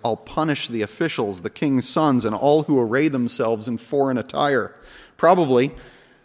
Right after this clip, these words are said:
wearing foreign clothes would have been a way of saying, "We're trusting foreign armies and we're worshiping foreign gods."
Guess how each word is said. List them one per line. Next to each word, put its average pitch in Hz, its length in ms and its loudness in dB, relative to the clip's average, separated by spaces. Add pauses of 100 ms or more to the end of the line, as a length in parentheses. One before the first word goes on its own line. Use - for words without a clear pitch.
(180)
wearing 139 300 6
foreign 147 380 4
clothes 147 440 4
would 120 120 0
have 110 140 -2
been 123 140 4
a 120 60 4
way 123 260 6
of 107 120 2
saying, 120 520 0
"We're 110 100 0
trusting 139 580 0
foreign 127 500 0
armies 151 560 2
and 127 260 -2
we're 117 100 2
worshiping 123 580 0
foreign 127 460 2
gods." 101 640 2